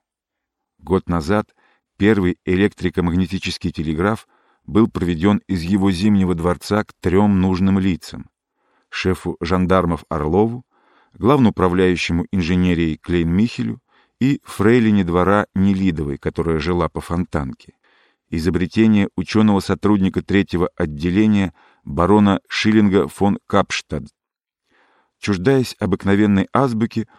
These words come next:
он предпочитал собственную систему шифров, le système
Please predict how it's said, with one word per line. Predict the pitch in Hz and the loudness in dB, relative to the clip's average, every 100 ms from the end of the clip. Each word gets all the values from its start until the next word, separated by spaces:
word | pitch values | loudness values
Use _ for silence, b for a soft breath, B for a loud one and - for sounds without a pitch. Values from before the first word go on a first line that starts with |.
| b b | b b
он | 156 165 | -4 -2
предпочитал | 131 117 120 110 - 127 - _ | -4 -4 -6 -4 0 0 0 _
собственную | - 151 127 - 90 92 | -8 -2 -2 -2 -2 0
систему | 85 92 - 104 104 | -2 -8 -2 0 0
шифров, | - 98 80 - - _ _ _ _ - | -2 -4 -6 -10 -18 _ _ _ _ -6
le | 87 | -4
système | - 87 - 107 | -2 -6 -2 0